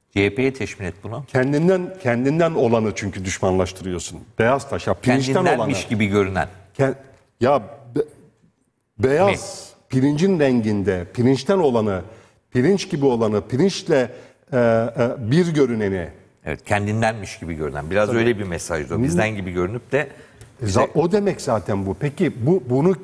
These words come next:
Speaker 2: bu, bu sözü kimler kullanıyor? Bu sözü, e, iç kıyıma, e, başlayacak olanlar, içeride hain avı başlatanlar kullanıyor.
Speaker 1: C H P'de de böyle bir süreç mi başlar diyorsun?
Speaker 2: E, öyle gözüküyor. C H P'de,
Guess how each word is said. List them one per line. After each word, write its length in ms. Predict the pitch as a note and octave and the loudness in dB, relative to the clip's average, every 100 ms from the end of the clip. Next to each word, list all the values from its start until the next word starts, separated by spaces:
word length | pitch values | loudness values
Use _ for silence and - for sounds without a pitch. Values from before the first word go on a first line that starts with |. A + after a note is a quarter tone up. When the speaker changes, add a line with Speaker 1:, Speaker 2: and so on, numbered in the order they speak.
| - | -2
Speaker 2:
bu, 180 | F3+ F3 B2+ | -2 0 -2
bu 100 | F3 | 0
sözü 420 | G3 B2+ A#2+ E2+ - | 0 2 0 -2 -8
kimler 380 | - C3+ F3+ F3 | -2 2 2 0
kullanıyor? 560 | C3 A2 G2 F#2+ F#3+ B3+ - - _ _ - | -4 -2 0 0 0 -4 -10 -20 _ _ -2
Bu 120 | G3+ | 0
sözü, 440 | G#3 E3 G#2+ G#3 C#4 - - _ _ _ _ _ _ C3 | 2 0 2 -2 -4 -12 -20 _ _ _ _ _ _ 0
e, 280 | B2 B2 B2 | 2 2 2
iç 240 | G#3 G#3+ - | 0 0 0
kıyıma, 540 | E3+ D3 B2 A2+ A3 - - _ _ _ _ _ _ - | 2 4 4 2 0 -12 -20 _ _ _ _ _ _ -2
e, 140 | A#2 A#2 - - - | 0 0 -4 -16 -4
başlayacak 640 | A2+ C3 - F3+ F#3 A#3 G3+ | 0 0 -2 -2 0 0 2
olanlar, 400 | C#3 G2+ G2 F#2+ C3 | 2 0 -2 -4 -8
içeride 420 | - D3 F3+ A3 | 0 0 2 0
hain 360 | F3+ E3+ A#3 | 2 2 4
avı 220 | A#3 F#3+ D3 | 2 2 0
başlatanlar 640 | A#2+ C3 B2+ A#2 G#2 F2+ | -2 -2 -2 0 0 -2
kullanıyor. 500 | G2 F#2 E2+ F2 - - | -4 -2 -2 -6 -12 -12
Speaker 1:
C 140 | - G#2 | 0 0
H 40 | |
P'de 220 | G#2+ C3+ | 2 0
de 120 | C3+ G#2 | 0 0
böyle 160 | A2+ | -2
bir 60 | G#2+ | -2
süreç 260 | D3+ D3+ | -4 -4
mi 60 | G2+ | -4
başlar 320 | E2 - D2 | -4 -4 -6
diyorsun? 240 | D2 C#3 C#3 | -2 -2 2
Speaker 2:
E, 40 | |
öyle 220 | F3+ A3+ A#3+ | 2 4 2
gözüküyor. 600 | A3+ F#3 - F#3 B2 G#2 | 2 0 0 2 2 2
C 220 | F3+ G#3+ | 2 2
H 40 | |
P'de, 480 | - C3 G#2+ F3+ | 2 0 2 2